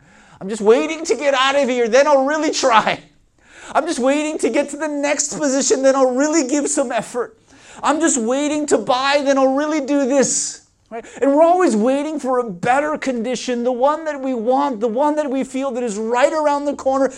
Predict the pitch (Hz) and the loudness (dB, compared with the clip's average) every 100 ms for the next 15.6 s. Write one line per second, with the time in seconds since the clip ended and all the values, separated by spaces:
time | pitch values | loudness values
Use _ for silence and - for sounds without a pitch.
0 | - 240 240 - 294 302 294 254 196 226 | -6 -4 -4 -2 0 0 -2 -4 0 2
1 | 320 320 - 262 262 254 233 240 226 247 | 2 2 2 4 6 4 4 2 2 2
2 | 285 294 302 302 277 240 240 233 - 220 | 4 6 4 2 -2 -2 -2 -2 -6 -6
3 | 233 226 190 175 233 302 320 302 269 254 | -6 -6 -8 -8 -4 -4 -4 -6 0 6
4 | 262 277 277 285 277 247 233 240 240 233 | 8 8 4 0 2 2 0 -2 0 0
5 | 226 - 214 202 - - - 160 180 - | -4 -4 -4 -4 -8 -20 -6 -6 -4 -8
6 | 151 170 160 139 - - 139 135 - 156 | -8 -6 -10 -18 -16 -12 -10 -8 -6 -6
7 | 151 135 110 101 107 101 98 98 _ _ | -4 -8 -10 -10 -12 -12 -18 -20 _ _
8 | 117 117 131 117 _ _ _ _ _ _ | -20 -18 -18 -20 _ _ _ _ _ _
9 | _ _ _ _ _ _ _ _ _ 156 | _ _ _ _ _ _ _ _ _ -16
10 | 165 196 190 - 285 311 302 254 220 208 | -12 -6 -4 -2 0 -2 -2 -4 -2 -2
11 | 202 214 180 - 160 131 _ _ - - | -2 -2 -4 -8 -10 -14 _ _ -20 -2
12 | 190 - 208 311 285 208 254 302 285 285 | -2 -2 -2 0 0 4 4 4 2 0
13 | 269 269 247 247 - 247 311 - 285 285 | 0 0 -2 0 0 2 0 0 -2 0
14 | 302 294 254 349 339 311 214 320 349 - | -2 -2 2 4 4 2 2 2 2 -2
15 | 285 254 214 208 139 | 2 4 6 4 0